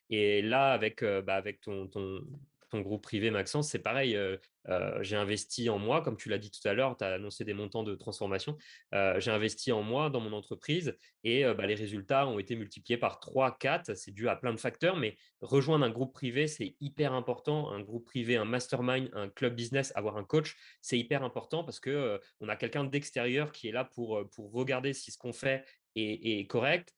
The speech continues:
si, euh, si c'est, c'est bien, si ça va donner des résultats, en tout cas, il peut corriger. Et on a quelqu'un qui est là aussi pour nous bouger un petit peu quand il y a une période de doute ou une période où on se dit, euh, « Bon, de toute façon, ça marche pas. » Euh, voilà, euh, alors qu'il n'y a pas de raison.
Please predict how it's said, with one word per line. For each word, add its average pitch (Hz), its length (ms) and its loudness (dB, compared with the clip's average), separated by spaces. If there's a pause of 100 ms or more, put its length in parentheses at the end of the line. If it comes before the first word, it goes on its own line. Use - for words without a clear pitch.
(140)
si, 139 420 0
euh, 104 680 2
si - 200 -8
c'est, 117 320 -4
c'est - 180 -6
bien, 135 240 4
si 151 100 -4
ça 123 140 -2
va 110 100 4
donner 113 200 0
des 113 100 0
résultats, 110 460 0
en 135 100 0
tout - 100 -16
cas, 123 140 2
il 101 160 -4
peut 110 100 -8
corriger. 104 540 0 (400)
Et 127 120 6
on 135 120 4
a 120 80 2
quelqu'un 147 320 0
qui 123 180 -6
est - 20 -2
là 127 120 0
aussi 127 260 -4
pour 120 140 -8
nous 117 100 -4
bouger 127 300 -2
un 135 100 2
petit 127 180 -8
peu 143 200 2
quand 123 140 -2
il 107 80 -2
y - 20 -2
a 101 60 -2
une 104 100 -8
période 98 320 -8
de 101 120 -2
doute 135 460 0
ou 127 60 -6
une 101 100 -6
période 110 340 2
où 107 40 -4
on 104 100 0
se 92 60 -6
dit, 113 200 0
euh, « 101 140 4 (380)
Bon, 107 100 4
de 107 40 2
toute - 160 -8
façon, 113 280 0
ça 120 160 -2
marche 113 380 -2
pas. » 139 300 2 (320)
Euh, 98 220 -2
voilà, 113 320 0
euh, 101 220 -4
alors 98 240 -4
qu'il 110 100 -8
n'y 92 80 -4
a 87 60 -4
pas 95 80 -4
de 104 60 -6
raison. 110 280 -2